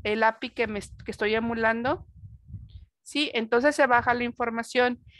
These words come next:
Estas son promesas. Vimos un poquito de esto la sesión pasada. Eh, son métodos que como que se van encadenando. Cuando se ejecuta el fetch, entonces me va a ejecutar esto.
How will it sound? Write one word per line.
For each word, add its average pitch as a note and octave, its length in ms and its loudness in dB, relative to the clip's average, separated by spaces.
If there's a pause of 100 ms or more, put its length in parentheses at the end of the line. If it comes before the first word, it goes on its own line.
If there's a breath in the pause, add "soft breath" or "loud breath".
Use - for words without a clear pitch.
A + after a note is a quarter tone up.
(760 soft breath)
Estas D#4 300 2
son D4+ 220 2
promesas. C#4+ 760 0
Vimos B3 380 -6
un C4 80 -4
poquito B3+ 440 0
de A#3 160 4
esto A#3+ 280 -4
la A#3 100 0
sesión G3+ 400 -10
pasada. A#3+ 600 2 (640 soft breath)
Eh, G#3+ 680 0
son B3 300 -2
métodos D4 480 0
que B3 100 -14
como G#3+ 260 -8
que A3 120 -8
se A3+ 160 2
van A3 180 4
encadenando. G3+ 880 -4
Cuando G#3+ 340 -4
se A3+ 120 -8
ejecuta A#3 540 -4
el D#4+ 120 -2
fetch, - 540 -2 (420)
entonces D#4 1040 0
me G#3+ 200 -8
va G3+ 100 0
a G3+ 40 0
ejecutar G3+ 540 -8
esto. - 420 -12